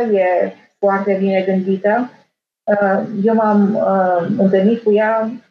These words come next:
uh, întâlnindu-mă cu poezia, uh, lui, lui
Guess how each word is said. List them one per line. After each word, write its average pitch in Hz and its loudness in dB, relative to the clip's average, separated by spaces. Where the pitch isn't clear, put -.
uh, - -2
întâlnindu-mă 208 2
cu 208 -2
poezia, 196 -2
uh, 180 -2
lui, 175 0
lui 175 2